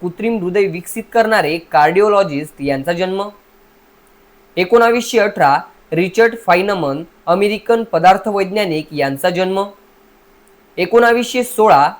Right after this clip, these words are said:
कॅमिलिओ जोसे सेला, स्पॅनिश लेखक आणि राजकारणी, यांचा जन्म. एकोणावीसशे चौदा, ज्योत्स्ना भोळे, गायन सम्राज्ञी,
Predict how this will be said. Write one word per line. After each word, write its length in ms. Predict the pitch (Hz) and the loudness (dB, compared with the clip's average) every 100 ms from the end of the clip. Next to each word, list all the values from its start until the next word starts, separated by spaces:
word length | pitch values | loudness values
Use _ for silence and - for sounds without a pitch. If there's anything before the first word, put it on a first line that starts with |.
| _ _ _ 190 | _ _ _ 0
कॅमिलिओ 480 | 185 214 226 226 | 2 2 4 4
जोसे 560 | 214 170 196 - 139 165 _ _ - 208 | 4 0 -4 -4 -6 -8 _ _ -8 0
सेला, 340 | 208 160 165 | 2 4 2
स्पॅनिश 540 | - 175 170 208 214 196 | 0 -2 0 -2 -6 -4
लेखक 380 | 208 202 160 170 - | -2 0 -2 -2 -4
आणि 180 | 170 190 | -2 0
राजकारणी, 720 | 151 151 165 208 196 160 151 | 0 -2 -2 0 0 -2 -4
यांचा 320 | 139 135 156 | -6 -6 -4
जन्म. 380 | 175 185 190 202 202 _ _ _ _ _ _ _ _ _ _ - | -2 -2 -2 -6 -8 _ _ _ _ _ _ _ _ _ _ -6
एकोणावीसशे 640 | 190 247 240 240 233 247 | 2 4 4 0 -2 -6
चौदा, 500 | 247 226 185 135 143 - _ _ 151 | 0 0 2 0 0 -6 _ _ -8
ज्योत्स्ना 440 | 165 196 202 233 226 | -2 -2 -2 -2 0
भोळे, 440 | 185 214 160 160 208 _ - 160 | 2 2 2 -2 -10 _ -10 2
गायन 360 | 170 185 220 240 | 4 4 0 -6
सम्राज्ञी, 840 | - 160 175 196 190 185 139 143 | -4 -2 2 0 0 -6 -6 -8